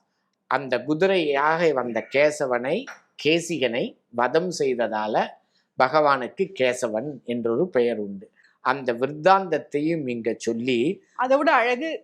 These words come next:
Speaker 2: "தேசமுடையாய்", அந்த, அந்த நாயக பெண் பிள்ளையை பாராட்டி கொண்டே இருக்கும் போது சொல்றா,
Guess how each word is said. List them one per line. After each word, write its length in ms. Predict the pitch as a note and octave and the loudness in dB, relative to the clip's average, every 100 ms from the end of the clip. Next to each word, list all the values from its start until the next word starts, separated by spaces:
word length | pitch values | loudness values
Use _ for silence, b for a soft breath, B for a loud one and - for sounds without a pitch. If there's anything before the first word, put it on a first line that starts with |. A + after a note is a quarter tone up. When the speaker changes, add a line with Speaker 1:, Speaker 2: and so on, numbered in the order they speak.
| A3+ | -2
Speaker 2:
"தேசமுடையாய்", 920 | G#3 A#3 C#4+ B3+ G3+ F3+ E3 G3 D3+ _ _ - | 0 0 -2 -6 -4 -2 0 -2 -6 _ _ -18
அந்த, 480 | G3 G3 G3 F#3+ F#3+ _ _ _ _ | -8 -2 -2 -2 -8 _ _ _ _
அந்த 140 | G3+ G3+ | -10 -4
நாயக 420 | G#3 B3 D4 D4 | 0 0 0 -2
பெண் 280 | - A3+ C#4+ | -2 -2 -2
பிள்ளையை 480 | C#4 A#3+ A3 G#3+ C#4+ | -2 0 0 -2 0
பாராட்டி 540 | G3+ A#3+ C#4 C#4 C#4 | 2 4 2 0 -8
கொண்டே 260 | A#3+ A#3 C4 | -6 0 0
இருக்கும் 240 | A3+ G#3 | 0 -4
போது 300 | G#3 B3 G#3+ | -4 -4 -4
சொல்றா, 180 | F3+ | -4